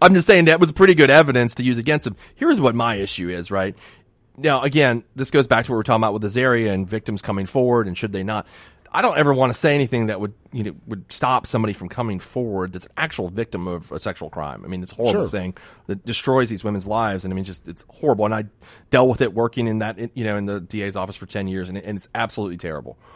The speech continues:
Speaker 1: Uh, that being said, though, I, I do have an issue with waiting. Like, why didn't she fi-, why didn't she file this in two thousand eight or two thousand twelve? And then I could have even been like, but
Speaker 2: Or
Speaker 1: when you
Speaker 2: nineteen ninety-six.
Speaker 1: Well, I mean, or even if she was scared to come forward and it took a decade, you know, I could, I could see that. But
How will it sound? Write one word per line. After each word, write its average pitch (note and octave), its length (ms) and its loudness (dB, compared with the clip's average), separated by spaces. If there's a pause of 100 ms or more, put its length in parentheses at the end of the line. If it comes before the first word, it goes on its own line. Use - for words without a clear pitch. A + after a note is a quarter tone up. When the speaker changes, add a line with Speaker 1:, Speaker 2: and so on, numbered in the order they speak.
(480)
Speaker 1:
Uh, C3 140 2
that F3 160 6
being F3 180 0
said, E3+ 280 4
though, C3 240 4
I, - 240 -6
I C3 80 -4
do F3+ 320 -4
have E3 260 0
an B2 180 -6
issue D3 500 -4
with G#2+ 280 -6
waiting. B2+ 640 -2 (360)
Like, C3 120 0
why F3 180 6
didn't F3+ 160 4
she E3+ 120 -4
fi-, D3+ 240 0 (160)
why F3 160 0
didn't G#3 120 2
she - 100 -6
file D3 220 6
this B2 160 -4
in G#2+ 80 -4
two C3+ 200 -2
thousand A2+ 340 -2
eight F#2+ 300 -8 (120)
or G#2 80 -8
two - 200 0
thousand G#2+ 360 2
twelve? F#2+ 460 -2 (420)
And C#3+ 140 -2
then G#3+ 180 10
I G3 100 6
could F#3 140 0
have D#3 60 4
even D3 220 2
been C#3 120 2
like, C3 220 0
but D3 80 4
Speaker 2:
Or D3 60 2
Speaker 1:
when D3 120 8
you C#3+ 60 8
Speaker 2:
nineteen D3 440 4
ninety-six. C#3 760 0
Speaker 1:
Well, C4 160 12
I A#3 80 8
mean, B3+ 140 6
or B3+ 100 4
even C#4+ 160 4
if A#3+ 60 2
she A#3+ 120 0
was F#3+ 100 2
scared G#3+ 280 4
to F3+ 40 2
come D#3+ 200 2
forward E3+ 400 6
and C3 100 0
it C3+ 80 -2
took F3 160 4
a D3+ 60 2
decade, C3 460 2
you B2 80 0
know, C3+ 120 0
I C#3 120 2
could, E3+ 200 -4
I C3 200 -6
could D3 140 -6
see F3 120 -2
that. D#3 180 2
But B2+ 140 -4